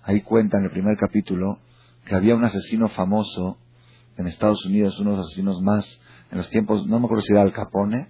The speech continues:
o era otro, uno famoso que la, la policía americana estaba tras de él durante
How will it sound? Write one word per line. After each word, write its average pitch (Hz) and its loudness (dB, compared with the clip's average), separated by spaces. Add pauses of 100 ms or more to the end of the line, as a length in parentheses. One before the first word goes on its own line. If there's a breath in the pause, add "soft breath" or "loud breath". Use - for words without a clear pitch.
(120)
o 90 -2
era 92 2
otro, - -4 (380 soft breath)
uno 123 -2
famoso 110 0
que - 0 (580 soft breath)
la, 95 2
la 95 2
policía 98 0
americana 110 2
estaba 104 2
tras 104 -2
de 104 2
él 107 2
durante 92 -2